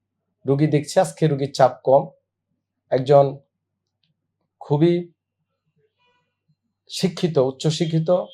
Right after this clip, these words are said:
একজন রুগী আসছে। তার বয়স ফিফটি থ্রি প্লাস। নারী পুরুষ বলবো না, কারণ রুগী আবার বুঝে যাবে। যাই হোক,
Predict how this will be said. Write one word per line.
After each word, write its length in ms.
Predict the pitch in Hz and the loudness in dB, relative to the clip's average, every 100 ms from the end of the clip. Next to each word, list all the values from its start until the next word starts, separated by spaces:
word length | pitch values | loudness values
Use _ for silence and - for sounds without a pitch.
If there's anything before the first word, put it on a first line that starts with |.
| - _ - | -20 _ -6
একজন 380 | 123 127 143 139 | -4 2 2 2
রুগী 200 | 135 143 | 0 4
আসছে। 420 | 135 - - 185 - _ _ _ _ _ _ _ _ _ _ _ _ _ _ _ _ _ _ _ _ _ | 4 4 -8 -10 -10 _ _ _ _ _ _ _ _ _ _ _ _ _ _ _ _ _ _ _ _ _
তার 160 | 139 135 | 4 6
বয়স 500 | 143 147 170 165 - _ _ _ _ - | 8 8 6 4 -14 _ _ _ _ -4
ফিফটি 380 | 160 156 156 156 | -2 0 -4 -2
থ্রি 380 | 147 147 160 _ | -4 -4 -6 _
প্লাস। 580 | - 117 101 - - _ _ _ _ _ _ _ _ _ _ _ _ _ _ 131 | 2 4 4 -2 -20 _ _ _ _ _ _ _ _ _ _ _ _ _ _ 2
নারী 200 | 147 165 | 4 4
পুরুষ 300 | 165 160 143 | 2 0 4
বলবো 280 | 147 135 135 | 2 4 4
না, 280 | 139 - _ _ _ _ _ _ _ _ _ _ _ _ | 2 0 _ _ _ _ _ _ _ _ _ _ _ _
কারণ 140 | 139 135 | 0 2
রুগী 200 | 147 147 | 4 4
আবার 180 | 139 131 | 4 2
বুঝে 280 | 123 120 | -2 -4
যাবে। 300 | 117 113 143 - _ _ _ _ _ _ _ _ _ - | -2 0 -2 -6 _ _ _ _ _ _ _ _ _ 2
যাই 220 | 139 165 | 6 8
হোক, 120 | 147 | 6